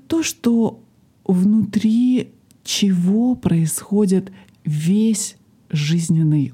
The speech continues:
опыт. Мудрость этого описания состоит в том, что постепенно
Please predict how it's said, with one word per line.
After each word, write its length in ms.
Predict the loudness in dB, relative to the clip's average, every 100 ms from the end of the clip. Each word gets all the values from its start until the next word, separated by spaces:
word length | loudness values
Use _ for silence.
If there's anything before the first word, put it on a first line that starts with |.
| -4
опыт. 500 | -2 -2 -4 -10 -12 -20 _ -20 -20 -20 -20 -20 -20 -20 -20 -20 -20 -20 -20 -20 _ _
Мудрость 640 | -2 2 2 2 0 -2 -4
этого 320 | -4 -2 -2
описания 540 | -2 -2 -2 0 0
состоит 500 | -2 -4 -2 -2 -2
в 120 | -6
том, 260 | -6 -2 -2
что 360 | -2 -2 -2 -2
постепенно 880 | -4 -4 -6 -4 -2 0 0 0